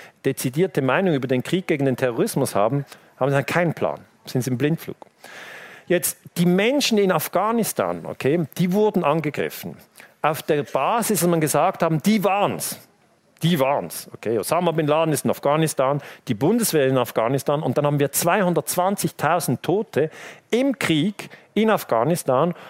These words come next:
Und das Perverse ist, das ist eines der ärmsten Länder der Welt. Okay? Da wird also eines der ärmsten Me-, Länder der Welt in Schutt und Asche gelegt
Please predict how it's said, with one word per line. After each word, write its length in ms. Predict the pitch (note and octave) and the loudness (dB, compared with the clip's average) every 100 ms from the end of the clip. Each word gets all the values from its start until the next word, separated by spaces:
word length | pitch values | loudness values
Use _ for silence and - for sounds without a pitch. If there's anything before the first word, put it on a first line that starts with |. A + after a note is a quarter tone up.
| - | -10
Und 180 | C#3+ C3 | -4 -2
das 140 | C#3+ | -4
Perverse 560 | - C3+ A#2+ G3+ B3+ F3 | -2 -2 2 2 2 0
ist, 400 | F3 D3 - - | 0 0 -2 -2
das 120 | C3 | -2
ist 220 | B2+ - | -2 -2
eines 360 | C#3 F#3 A3 - | -2 0 0 0
der 240 | B2+ - | -4 -2
ärmsten 520 | E3 A3+ A#3 - - C#3 | 0 0 0 -2 0 2
Länder 300 | D#3 F3 D#3 | 2 0 0
der 160 | A2+ | 0
Welt. 160 | A#2+ A2 - - _ | 0 -4 -10 -20 _
Okay? 320 | G#2 - D3 - - - | -4 -4 -6 -8 -20 -4
Da 60 | D3 | 0
wird 80 | G3 | 2
also 160 | D#3 | 2
eines 360 | - G3 C4 G#3+ | 2 2 2 2
der 120 | F3+ | 2
ärmsten 360 | E3+ A3 - E3 | 2 2 2 2
Me-, 120 | D#3+ | 2
Länder 400 | D#3+ D3+ F#3+ F3 | 2 2 2 2
der 100 | A#2+ | 2
Welt 240 | C3 E3+ | 2 2
in 100 | C#3 | 0
Schutt 260 | A#2+ G#3 G#3+ | 2 0 0
und 120 | D3+ | 2
Asche 260 | B2 - E3+ | 2 2 0
gelegt 440 | A2+ A2 D#3+ - | 2 2 0 -4